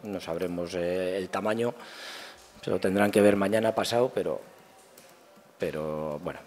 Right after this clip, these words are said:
es muy, yo creo que es muy evidente y, y, y muy claro. Y lo otro, pues saber que es parte de todo esto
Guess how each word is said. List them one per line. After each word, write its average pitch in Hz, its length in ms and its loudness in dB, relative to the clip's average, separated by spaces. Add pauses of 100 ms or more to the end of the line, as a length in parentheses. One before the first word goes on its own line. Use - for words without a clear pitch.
es - 140 -16
muy, 78 400 -8 (220)
yo 85 100 -6
creo 95 180 -2
que 90 140 -4
es 82 100 -4
muy 90 220 -2
evidente 92 800 0
y, 80 260 -6
y, 80 920 -6
y 78 40 -12
muy 87 240 -4
claro. 87 380 -2 (720)
Y 104 380 2
lo 113 160 6
otro, 131 380 8
pues - 360 -4
saber 92 380 0
que 123 120 2
es 123 100 0
parte 85 300 0
de 78 140 -2
todo 76 200 -6
esto - 280 -4